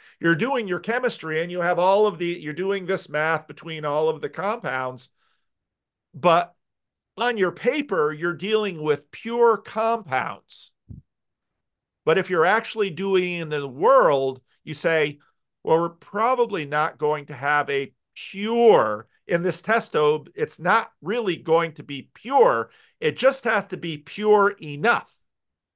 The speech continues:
which means now suddenly we're into philosophical pragmatism, which is the science of enoughness.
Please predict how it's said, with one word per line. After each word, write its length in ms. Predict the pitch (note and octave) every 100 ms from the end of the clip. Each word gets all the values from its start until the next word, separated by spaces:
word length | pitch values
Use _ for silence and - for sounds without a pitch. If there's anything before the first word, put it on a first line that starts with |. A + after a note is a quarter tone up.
| _ -
which 280 | D#3+ D#3 F3
means 540 | F3+ F3 D#3+ C3+ -
now 140 | D3 F3+
suddenly 360 | E3 D3+ C#3
we're 160 | C3+ C3
into 220 | C3 A#2+
philosophical 600 | - B2 - B2 - A2+
pragmatism, 840 | - F#3 A3+ C#3 - A2 A2+ A2 _ _ _ -
which 200 | C#3+ D#3+
is 140 | C3
the 80 | C#3+
science 540 | - D#3 D#3+ D3 B2+
of 240 | C3 B2 -
enoughness. 840 | C3 C3 G#3+ - A#2+ F2 - -